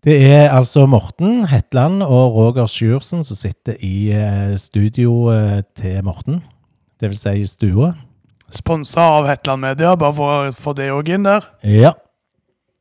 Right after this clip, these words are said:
Speaker 1: Og vi er da en politisk unøytrale podcast med grønne slagside.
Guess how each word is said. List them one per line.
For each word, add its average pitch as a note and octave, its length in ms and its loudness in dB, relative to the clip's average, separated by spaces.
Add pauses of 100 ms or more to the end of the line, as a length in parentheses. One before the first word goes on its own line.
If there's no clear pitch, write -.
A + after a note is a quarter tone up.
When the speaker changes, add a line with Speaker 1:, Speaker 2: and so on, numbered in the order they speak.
(160)
Speaker 1:
Og C3 180 6
vi A#2 120 0
er A#2 220 2
da A2+ 140 2
en A2+ 140 2
politisk A2+ 680 -6 (100)
unøytrale G#2 920 0
podcast - 580 -8
med A2 300 -4
grønne A#2 500 0
slagside. E2 720 -10